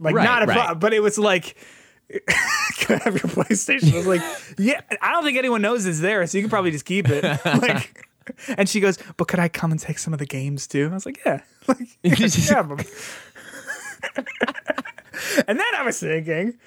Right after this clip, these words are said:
Speaker 1: "Well, who would get my P S five? 'Cause that thing's big."
Speaker 2: That's
Speaker 1: And I was
Speaker 2: true.
Speaker 1: like, "Well, Justin has one." I was
Speaker 2: I
Speaker 1: like,
Speaker 2: do.
Speaker 1: "My older brother has one. I don't think my sister wants one." Like, who needs this? Uh, so if, if I, if you need a P S five <laughs> and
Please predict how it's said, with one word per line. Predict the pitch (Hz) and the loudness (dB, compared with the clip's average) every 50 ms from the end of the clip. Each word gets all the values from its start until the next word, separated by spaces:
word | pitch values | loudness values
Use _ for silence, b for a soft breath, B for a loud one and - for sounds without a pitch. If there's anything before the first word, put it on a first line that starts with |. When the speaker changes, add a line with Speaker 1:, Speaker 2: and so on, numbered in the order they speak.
| b b b b b | b b b b b
Speaker 1:
"Well, | 190 190 | 0 2
who | 247 302 | 2 2
would | 311 262 220 | 2 2 2
get | 285 294 | 2 2
my | 277 277 | 2 0
P | 214 175 294 311 | 2 2 2 2
S | 311 403 - | 0 0 0
five? | - 339 349 370 311 220 202 | 0 2 2 2 2 2 0
'Cause | 165 180 | 0 0
that | 190 240 320 320 | 0 0 0 0
thing's | - 277 208 160 147 | 0 0 0 0 0
big." | 139 160 156 151 156 170 196 196 | 0 0 2 2 2 0 -2 -4
Speaker 2:
That's | - 120 135 - | -2 -2 0 2
Speaker 1:
And | 202 214 | 2 2
I | 226 | 4
was | 196 | 4
Speaker 2:
true. | 208 214 | 4 2
Speaker 1:
like, | 202 175 | 2 2
"Well, | 196 214 220 | 0 0 0
Justin | 180 151 151 - 196 202 208 - 220 185 | -2 -6 -2 0 0 0 2 0 -2 0
has | 156 170 165 160 160 143 135 | 0 2 2 2 0 0 -2
one." | 135 131 131 143 165 180 185 | -4 -4 -4 -4 -4 -6 -6
I | - 151 | -6 -4
was | 147 147 | 0 2
Speaker 2:
I | |
Speaker 1:
like, | 147 147 | 2 4
Speaker 2:
do. | - | 4
Speaker 1:
"My | 165 165 | 6 6
older | 170 180 180 180 | 6 4 4 2
brother | 165 170 185 202 208 196 175 | 2 2 2 4 4 4 4
has | 160 147 139 139 139 135 | 4 2 2 0 0 -2
one. | 139 139 139 143 147 151 143 b b b b | -4 -4 -4 -4 -4 -6 -8 b b b b
I | - | 0
don't | 160 185 180 - | 0 0 2 2
think | 196 - | 0 0
my | 160 156 | 0 -2
sister | 147 - - 226 220 - - 165 | -2 0 0 0 0 0 0 -2
wants | 143 143 147 147 165 170 165 - 147 | 0 0 2 2 2 2 0 -2 -4
one." | 143 135 131 139 151 165 | -2 -2 -2 -2 -2 0
Like, | 160 156 151 143 - b b b b b b b b b b b b b - | 2 2 2 2 0 b b b b b b b b b b b b b -2
who | - 233 294 359 349 294 | 2 2 4 4 4 4
needs | 311 339 381 330 202 151 | 4 4 4 2 0 0
this? | 151 147 - - - - - - | -2 -4 -4 -4 -6 -8 -2 0
Uh, | 165 170 170 165 | 2 2 4 2
so | 160 - 196 190 | 2 2 2 2
if, | 190 175 185 | 2 0 0
if | 175 170 160 180 | 0 0 2 4
I, | 185 180 180 180 | 2 2 4 4
if | 175 165 156 147 - 165 - 180 | 4 4 2 2 0 -2 -2 0
you | 190 | 2
need | 185 190 180 165 | 2 4 2 2
a | 151 | 2
P | - 170 170 | 2 0 0
S | 160 - - | 0 0 0
five | - 190 165 147 160 147 139 - - | 2 2 4 4 2 0 0 -4 -4
<laughs> | |
and | - 160 - - 226 202 160 | -4 -4 0 2 2 0 0